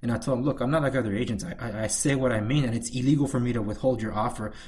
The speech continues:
but I will show your offer." And some of them expressed just their, th-, their discouragement in so many offers that they placed for so long. Some people looking for a house for a couple of months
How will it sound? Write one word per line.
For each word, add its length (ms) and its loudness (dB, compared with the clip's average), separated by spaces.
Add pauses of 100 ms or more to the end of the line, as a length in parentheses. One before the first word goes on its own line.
but 120 2
I 120 0
will 280 0
show 220 -2
your 200 -2
offer." 360 -2 (240)
And 100 -4
some 160 -2
of 80 2
them 160 0
expressed 480 -4
just 240 -6
their, 220 0 (340)
th-, 300 -6
their 160 -2
discouragement 1200 4
in 360 -2 (200)
so 280 6
many 240 6
offers 380 0
that 80 -8
they 100 -2
placed 640 -4
for 220 -4
so 520 2
long. 380 2
Some 220 2
people 240 0
looking 240 0
for 240 -2
a 40 -2
house 220 -4
for 220 -8 (260)
a 60 -4
couple 400 -2
of 60 0
months 500 0